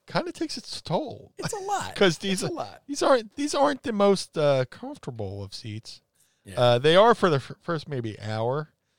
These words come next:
Speaker 1: but then again, you know, you go to a, a, back in the day, you go to a concert at Spectrum, you're, you're standing up, you're not sitting in these chairs. So,
Speaker 2: Yeah.
Speaker 1: so,
Speaker 2: Um,
Speaker 1: uh, but yeah, I'm in the,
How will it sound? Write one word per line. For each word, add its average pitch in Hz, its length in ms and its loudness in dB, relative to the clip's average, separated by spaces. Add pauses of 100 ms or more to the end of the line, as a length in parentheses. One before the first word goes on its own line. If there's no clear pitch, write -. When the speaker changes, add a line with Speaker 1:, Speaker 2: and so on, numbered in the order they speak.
(260)
Speaker 1:
but 156 160 -4
then 175 160 0
again, 175 280 -4
you 143 120 -6
know, 131 280 -4
you 147 160 -8
go 139 120 2
to 135 160 2
a, 123 200 -6
a, 131 320 -8 (120)
back 135 160 -2
in 123 60 -10
the 117 40 -12
day, 143 160 -2
you 147 60 -4
go 123 120 -2
to 110 120 -4
a 107 60 -8
concert 131 380 -6
at 107 140 -8
Spectrum, 131 480 -6
you're, 107 240 -12
you're 120 140 -16
standing 113 440 -10
up, 110 200 -4
you're 107 80 -12
not 101 160 -10
sitting - 260 -10
in 101 100 -14
these 95 220 -14
chairs. 98 380 -12
So, - 140 -12
Speaker 2:
Yeah. 101 180 -8 (960)
Speaker 1:
so, 113 300 -2
Speaker 2:
Um, 110 40 -2
Speaker 1:
uh, 110 320 0 (840)
but 170 180 2
yeah, 202 240 6
I'm 196 100 2
in 196 120 -2
the, 165 400 -4